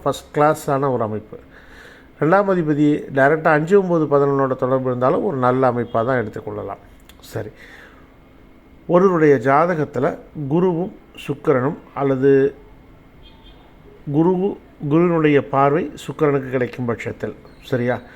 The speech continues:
இந்த அமைப்பு இருந்தா கூட நல்ல ஒரு வருமானமானது கிடைப்பதற்கான ஒரு வாய்ப்பு இந்த ஜாதகருக்கு உண்டு அப்படின்னு எடுத்துக்கலாம்.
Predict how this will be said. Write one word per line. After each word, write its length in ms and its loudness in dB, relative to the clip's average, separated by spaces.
இந்த 420 2
அமைப்பு 380 0
இருந்தா 360 2
கூட 340 -4
நல்ல 420 2
ஒரு 160 4
வருமானமானது 840 0
கிடைப்பதற்கான 840 -4
ஒரு 160 -4
வாய்ப்பு 600 -6
இந்த 120 -10
ஜாதகருக்கு 760 -6
உண்டு 500 -6
அப்படின்னு 400 -10
எடுத்துக்கலாம். 440 -18